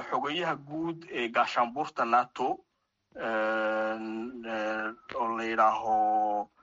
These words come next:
eh, Jens Stoltenberg. Heshiiskaasi wuxuu she-, wuxuu ku saabsan yahay in,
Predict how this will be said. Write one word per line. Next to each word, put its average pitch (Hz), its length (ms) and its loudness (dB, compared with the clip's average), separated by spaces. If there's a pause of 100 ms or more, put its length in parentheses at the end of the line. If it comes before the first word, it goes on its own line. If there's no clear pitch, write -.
(340)
eh, 117 340 -2 (120)
Jens 147 480 0
Stoltenberg. 120 800 -2 (1000)
Heshiiskaasi - 840 -4
wuxuu 143 680 -4
she-, 139 240 -6
wuxuu 139 640 -4
ku - 120 -10
saabsan 151 420 -2
yahay 147 320 -2 (500)
in, 151 500 -6